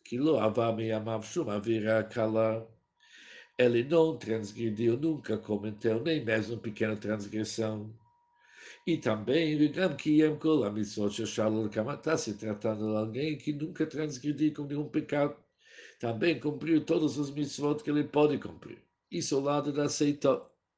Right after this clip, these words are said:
ותלמוד תורה, כנגד כולם, ele se dedicou inclusive ao estudo da Torá, que equivale a todos os demais, nunca cessando sua boca de estudar. E apesar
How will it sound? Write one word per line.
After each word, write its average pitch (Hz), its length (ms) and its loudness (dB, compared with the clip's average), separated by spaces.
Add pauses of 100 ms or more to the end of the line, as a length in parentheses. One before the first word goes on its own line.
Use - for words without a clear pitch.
(420)
ותלמוד 113 540 4
תורה, 135 600 2
כנגד 151 480 0
כולם, 151 420 -2
ele 160 280 2
se 151 180 -4
dedicou 143 480 0
inclusive 139 560 -2
ao 98 60 0
estudo 107 360 -4
da 107 160 0
Torá, 107 560 0 (680)
que 117 140 0
equivale 110 760 2
a 110 120 2
todos 107 440 -4
os 107 120 -4
demais, 110 680 -2
nunca 139 420 -4
cessando 104 500 -6
sua 107 240 -2
boca 104 380 -2
de 110 140 -4
estudar. 104 520 -4 (720)
E 127 80 2
apesar 127 920 4